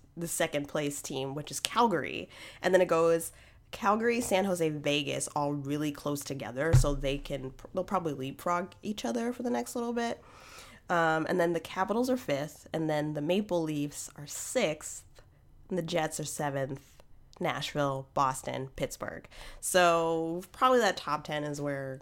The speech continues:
you're really gonna look, and maybe even that top five. I assume the Kings do not want to, if at all possible, deal to teams in the same division as them. So you have, looking at, like,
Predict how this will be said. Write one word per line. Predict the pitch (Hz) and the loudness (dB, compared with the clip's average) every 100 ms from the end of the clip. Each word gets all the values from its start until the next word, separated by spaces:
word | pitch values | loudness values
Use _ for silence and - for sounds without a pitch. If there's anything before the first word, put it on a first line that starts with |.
| - | -6
you're | 143 | -4
really | 139 139 165 | -2 -2 0
gonna | 190 196 | 2 2
look, | 202 | 0
and | 165 | -2
maybe | 135 139 139 139 | -2 -2 -2 -2
even | 135 | -2
that | 147 - | -4 -4
top | 139 135 | -4 -4
five. | - 131 127 127 139 | -2 -2 -2 -6 -4
I | 160 180 | 2 4
assume | 185 - - 294 247 185 | 6 4 6 8 8 6
the | 170 | 4
Kings | 165 175 170 147 | 0 -2 -2 -2
do | 160 151 | -4 -4
not | 147 160 185 214 170 - | -4 -2 4 6 6 4
want | 147 143 143 - | -4 -4 -4 -6
to, | - 143 139 139 143 - - | -6 -4 -4 -8 -10 -18 2
if | 226 220 | 2 6
at | 190 | 6
all | 156 | 6
possible, | - 151 - 139 139 - - - | 4 0 0 -4 -4 -8 -16 -10
deal | 156 170 160 160 | -2 4 4 2
to | 160 | -4
teams | - 151 147 143 | -4 -4 -4 -2
in | 143 | -2
the | 143 | -2
same | 139 135 | -2 -4
division | 131 117 123 156 | -4 -6 -6 -2
as | 202 214 | 0 2
them. | 254 262 262 - - - - - - | 2 2 0 -6 -20 -20 -20 -20 -14
So | - - 247 254 190 170 165 165 170 | -6 4 8 8 8 6 4 2 0
you | 175 175 | 0 0
have, | 175 156 147 143 151 | 4 4 4 0 0
looking | 156 170 175 175 | 0 0 2 2
at, | 160 | 0
like, | 147 139 - | 0 -4 -8